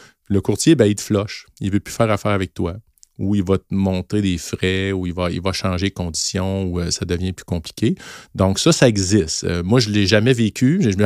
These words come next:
j'ai jamais senti que j'étais dans le B-book ou le, le A-book parce que j'étais dans mon, dans mon courtier régulier, hein,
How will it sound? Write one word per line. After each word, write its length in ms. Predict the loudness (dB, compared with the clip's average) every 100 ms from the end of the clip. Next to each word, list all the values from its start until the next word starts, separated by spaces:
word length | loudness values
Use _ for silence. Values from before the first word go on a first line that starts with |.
| 2
j'ai 100 | 4
jamais 180 | 4 4
senti 560 | 4 2 2 0 -2
que 160 | 2 2
j'étais 360 | 2 0 2
dans 160 | 2 0
le 140 | -2
B-book 540 | -2 -2 0 2 2 2
ou 60 |
le, 140 | -4 -4 -8 -8
le 140 | -10 -12 -2
A-book 440 | 0 2 2 2 -4 -20 -20 -20 _
parce 160 | -6 -4
que 320 | 2 4 4
j'étais 320 | 0 0 2
dans 160 | 2 0
mon, 380 | -2 -4 -6 -10 -16 _ _
dans 200 | -8 -4
mon 140 | -4
courtier 480 | -4 -4 -4 -4 -4
régulier, 480 | -4 -6 -4 0 2
hein, 140 | 0